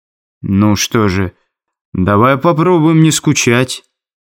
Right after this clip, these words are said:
«Я и пробовала. Я сказала, что холмы похожи на белых слонов». «Разве это не остроумно?» «Остроумно».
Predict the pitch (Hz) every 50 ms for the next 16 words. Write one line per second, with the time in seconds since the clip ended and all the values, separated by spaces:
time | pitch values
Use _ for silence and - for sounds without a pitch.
0 | _ _ _ _ _ _ _ _ _ _ _ _ _ _ _ _ _ _ _ -
1 | - 113 131 139 185 214 208 - 214 190 156 131 127 139 139 151 156 160 160 156
2 | _ _ _ _ _ _ _ _ - 98 127 151 160 - - 170 131 151 180 196
3 | 190 - - - 151 135 - _ _ _ _ _ _ _ _ _ _ _ _ _
4 | _ _ _ - - - 131 127 135 165 208 - - 131 - - 123 110 101 113
5 | 107 110 104 101 107 107 104 - - - 113 107 104 107 135 156 - - _ _
6 | _ _ _ _ _ _ _ _ _ _ _ _ _ _ _ _ _ _ _ _
7 | _ _ _ _ _ _ _ _ _ - 123 127 135 139 127 131 139 131 - 156
8 | 156 151 143 - - - 165 175 208 269 294 202 127 104 - _ _ _ _ _
9 | _ _ _ _ _ _ _ _ _ _ _ _ _ _ _ _ _ _ _ _
10 | _ - - 101 98 - - - - 113 113 110 104 104 104 104 107 107 117 117
11 | -